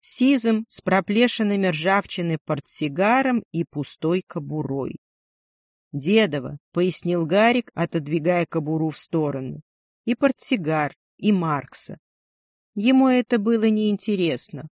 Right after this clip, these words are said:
мне, впрочем, тоже. "Смотри,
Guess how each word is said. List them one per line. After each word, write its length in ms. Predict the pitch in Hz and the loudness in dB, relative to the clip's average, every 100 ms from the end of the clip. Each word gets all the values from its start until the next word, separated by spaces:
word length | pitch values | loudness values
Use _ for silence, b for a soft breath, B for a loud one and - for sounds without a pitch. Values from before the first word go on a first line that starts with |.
| - | -2
мне, 200 | 254 277 | 0 0
впрочем, 520 | - 180 190 - 160 - | -2 -2 -2 -2 -6 -2
тоже. 400 | 147 135 117 - _ _ _ _ _ _ _ _ _ _ | -4 -4 -8 -16 _ _ _ _ _ _ _ _ _ _
"Смотри, 720 | - - 156 147 160 180 214 | -10 -4 -2 -2 0 2 2